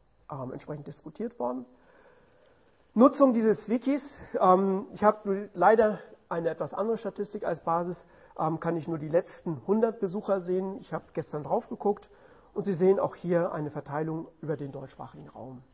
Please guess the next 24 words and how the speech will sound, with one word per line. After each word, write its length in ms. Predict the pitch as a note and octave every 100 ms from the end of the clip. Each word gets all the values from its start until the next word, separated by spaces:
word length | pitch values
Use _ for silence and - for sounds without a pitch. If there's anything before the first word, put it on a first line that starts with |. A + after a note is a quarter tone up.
| _ _ _ _ _ _ _ _ _ _ _ _ _ _ _ _ _ _ _ _ _ _ - -
Erfahrung. 520 | G3 G3+ F#3 F#3 C3+ - - _ _ - - _ - - - - - _ _ _ _ _ _ _ _ -
Bei 200 | F#3 A#3
dem 240 | B3 D#4+
Wiki, 260 | B3 C4+ B3
das 260 | F#3 -
über 300 | F3+ D#3 D3+
ein 240 | C#3+ C#3+ B2
Handbuch 380 | F#3+ A3+ G3 -
Pflegeinformatik, 840 | E3+ G#3 A3+ G#3+ F#3+ F3 F3 -
also 160 | D3 C#3+ -
viele 380 | G3 G3 F#3 -
Themen, 400 | F#3 G3+ G#3+ E3+
die, 360 | E3+ E3 D3 - - - _ _ -
ähm, 380 | D3 C#3+ D3 D#3+
potenziell 400 | F#3 E3 D#3+ D#3+
relevant 480 | C#3 C#3 C3+ D3+ A3
sind, 160 | - G#3
gehen, 260 | G3 F#3+
haben 220 | D#3 E3 D#3+
viele 360 | - A3+ A#3
zunächst 340 | - F3 F3 -
Startschwierigkeiten 720 | D#3+ E3 - E3+ E3 D#3 D3+
zu 120 | D3+
sagen, 280 | D3 D3